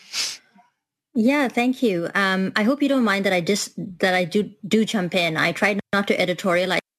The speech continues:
too much, but you mentioned off the top that I do work at a housing and homelessness agency, so I feel compelled to say a few things about this. One,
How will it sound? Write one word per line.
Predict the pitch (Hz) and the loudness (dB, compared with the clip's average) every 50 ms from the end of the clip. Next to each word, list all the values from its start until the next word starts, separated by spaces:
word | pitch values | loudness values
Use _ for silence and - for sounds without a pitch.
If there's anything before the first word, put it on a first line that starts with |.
| _ _ | _ _
too | 156 - - 208 | -6 -2 0 0
much, | 196 180 160 160 160 - | 2 2 0 0 0 0
but | - 180 - | -2 0 2
you | 196 | 2
mentioned | 190 185 202 - - 233 | 2 2 2 2 2 2
off | 208 196 - | 2 2 -2
the | 190 | -4
top | - - 180 170 160 - | -2 0 0 0 0 0
that | 190 175 | -2 0
I | 175 | 0
do | 160 180 202 202 | 0 0 0 0
work | 190 185 175 - | 2 0 0 -2
at | 180 | -2
a | 175 165 | -2 -2
housing | - 170 170 170 165 170 185 170 160 160 160 - | 0 0 0 0 0 0 0 2 2 2 2 2
and | 165 170 | 0 0
homelessness | 180 190 185 180 190 185 - - 185 165 - | 0 0 2 2 0 0 2 0 0 0 2
agency, | - 180 175 165 180 175 - - 165 160 | 0 0 2 2 0 0 0 0 0 0
so | - - | 2 0
I | 170 180 | 0 0
feel | - - 233 226 | 0 0 0 0
compelled | - 226 214 202 - 214 202 202 196 | 2 0 0 0 0 0 0 0 0
to | - 196 | -2 -2
say | - 202 185 175 | 0 2 2 0
a | 165 | 2
few | - 208 208 | 2 0 0
things | 208 - 202 190 - | 2 0 0 0 0
about | 202 180 170 175 175 - | 0 0 0 -2 0 0
this. | 185 175 170 - - - - - - - - - - | -2 -2 -2 -4 -8 -10 -10 -10 -10 -10 -12 -4 0
One, | 226 226 247 240 247 254 254 247 240 233 | 2 2 2 2 2 2 2 2 2 0